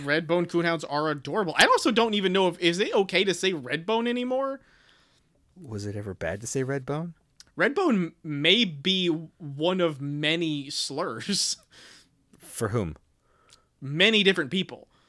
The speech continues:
Speaker 2: Can you give me an example? I, just citing it in a, in this roundabout way, I don't find is gonna be problematic, 'cause I think it's okay.
Speaker 1: Do you know what the name of the band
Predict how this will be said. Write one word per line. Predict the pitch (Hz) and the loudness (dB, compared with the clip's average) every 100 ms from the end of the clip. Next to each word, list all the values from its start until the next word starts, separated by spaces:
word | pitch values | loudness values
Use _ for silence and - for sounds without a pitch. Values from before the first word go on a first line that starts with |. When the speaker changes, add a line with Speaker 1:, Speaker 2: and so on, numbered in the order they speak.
| _ - | _ -18
Speaker 2:
Can | - 110 | -8 -6
you | |
give | 104 101 | -2 -2
me | 98 | -2
an | 85 | -4
example? | 80 - 82 107 330 359 _ _ _ _ _ _ _ _ - | -8 -10 -8 -8 -8 -10 _ _ _ _ _ _ _ _ -8
I, | 117 113 | -6 -4
just | - 135 - | 2 2 2
citing | - 233 240 175 | 2 6 6 6
it | 107 92 - | 2 0 -2
in | 110 | -2
a, | 104 | -2
in | 98 | -2
this | 110 - | -4 -2
roundabout | 104 110 120 120 | -2 -2 2 2
way, | 117 117 | 4 2
I | 82 | 0
don't | 92 98 | -2 -4
find | - 104 87 | -4 -2 -2
is | 80 | -6
gonna | 90 85 | -8 -10
be | 80 | -6
problematic, | 101 90 85 80 69 - | -6 -4 -6 -8 -8 -12
'cause | - | -16
I | |
think | - - | -16 -16
it's | - | -14
okay. | 87 104 - | -12 -10 -8
Speaker 1:
Do | - | -4
you | 208 | 2
know | 233 | 4
what | 226 220 | 4 4
the | 196 139 156 | 0 -2 -8
name | 175 165 175 196 | -4 2 2 2
of | 190 165 | 0 0
the | 175 | -2
band | 139 151 151 156 160 151 | 0 0 2 2 0 -2